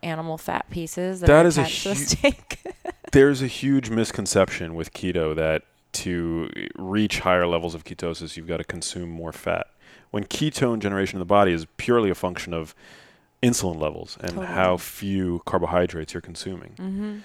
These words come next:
Speaker 2: So these, like, the idea of, like, fat bombs and having to, like, r-, get more fat, I think it's so, uh, misguided.
Speaker 1: Yeah, and they're scared of eating, like,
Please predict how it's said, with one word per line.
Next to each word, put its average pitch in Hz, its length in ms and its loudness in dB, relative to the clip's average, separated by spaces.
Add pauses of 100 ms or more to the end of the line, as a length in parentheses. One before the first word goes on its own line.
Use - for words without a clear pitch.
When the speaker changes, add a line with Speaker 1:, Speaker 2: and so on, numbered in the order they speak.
(140)
Speaker 2:
So - 120 -4
these, 196 200 0
like, 104 160 -2
the 101 100 0
idea 98 240 2
of, 92 80 0
like, 82 180 -4
fat - 480 0
bombs 80 380 -6
and 80 80 -16
having 98 220 -6
to, 82 200 -6
like, 80 320 -4 (480)
r-, 104 80 -8
get 107 240 4
more 104 220 -4
fat, 95 460 2
I 92 60 -10
think - 240 -10
it's - 120 -8
so, 95 500 4 (600)
uh, 87 340 4
misguided. 87 720 0 (140)
Speaker 1:
Yeah, 233 120 -2
and 254 80 0
they're 226 120 0
scared 208 340 2
of 208 80 -6
eating, 185 340 -6
like, 170 300 -4